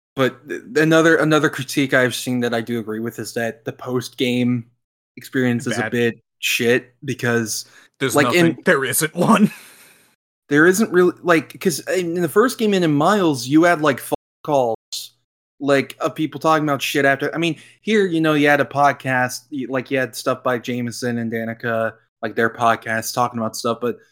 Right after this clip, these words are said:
Speaker 1: you don't get
Speaker 2: That's
Speaker 1: phone
Speaker 2: it.
Speaker 1: calls from Miles and his family. You don't get phone calls between Peter and M J or Peter and Miles.
Speaker 2: Yeah.
Speaker 1: And, like,
Speaker 2: Or, like,
Speaker 1: you don't
Speaker 2: Peter and Norman being like, "Hey, how you holding up?" <laughs> And
Speaker 1: Yeah,
Speaker 2: Norman's
Speaker 1: like,
Speaker 2: like, "I'm managing."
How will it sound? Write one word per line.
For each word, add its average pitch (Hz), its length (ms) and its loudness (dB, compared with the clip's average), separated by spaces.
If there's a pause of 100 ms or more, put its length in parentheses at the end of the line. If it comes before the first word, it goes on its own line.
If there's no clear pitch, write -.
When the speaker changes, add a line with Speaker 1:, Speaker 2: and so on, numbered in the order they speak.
(220)
Speaker 1:
you 123 80 0
don't 143 180 4
get 143 240 2
Speaker 2:
That's 120 60 -2
Speaker 1:
phone 135 180 4
Speaker 2:
it. 147 80 0
Speaker 1:
calls 135 300 2
from - 120 -6
Miles 123 300 -2
and 123 100 -2
his 113 160 -8
family. 123 400 -4
You 120 80 -6
don't 120 160 -6
get 123 180 -8
phone 123 180 -10
calls 120 200 -10
between 117 300 -14
Peter 120 260 -10
and 117 100 -4
M 117 140 -6
J 117 280 -8
or 113 140 -12
Peter 117 220 -10
and 113 100 -8
Miles. 113 600 -10 (600)
Speaker 2:
Yeah. 104 120 -12
Speaker 1:
And, 113 120 -2
like, 110 440 -2 (720)
Speaker 2:
Or, 135 140 0
like, 127 160 0
Speaker 1:
you 120 80 -2
don't 127 220 4 (380)
Speaker 2:
Peter 127 320 -8
and 117 120 -8
Norman 117 580 -8
being 113 180 -4
like, 107 180 -2
"Hey, 113 240 -2
how 107 140 -4
you 107 140 -4
holding 113 280 -6
up?" 117 280 -2 (140)
<laughs> - 160 -14
And 135 180 0
Speaker 1:
Yeah, 135 180 6
Speaker 2:
Norman's 104 220 0
Speaker 1:
like, 117 180 4
Speaker 2:
like, 104 240 -8 (1400)
"I'm 147 340 2
managing." 135 880 2